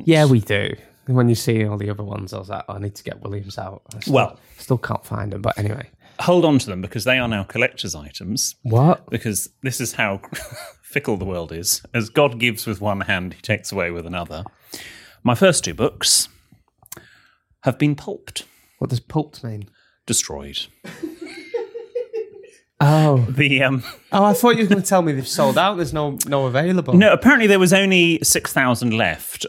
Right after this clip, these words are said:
Speaker 2: of, uh, Etiquette and about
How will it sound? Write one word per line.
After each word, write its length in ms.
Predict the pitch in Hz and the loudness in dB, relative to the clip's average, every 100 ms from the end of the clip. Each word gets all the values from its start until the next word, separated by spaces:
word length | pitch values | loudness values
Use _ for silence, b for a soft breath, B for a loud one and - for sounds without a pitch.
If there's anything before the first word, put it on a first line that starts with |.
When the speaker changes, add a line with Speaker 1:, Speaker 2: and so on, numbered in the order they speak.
| - | 2
Speaker 2:
of, 580 | 113 101 87 87 - - - | 4 4 2 -4 -10 -8 -2
uh, 300 | 98 90 85 | 0 0 -2
Etiquette 640 | 110 104 - 87 87 - - - | -2 -4 -6 -4 -4 -2 -4 0
and 260 | 104 90 - | 0 0 0
about 280 | 104 92 | 0 -2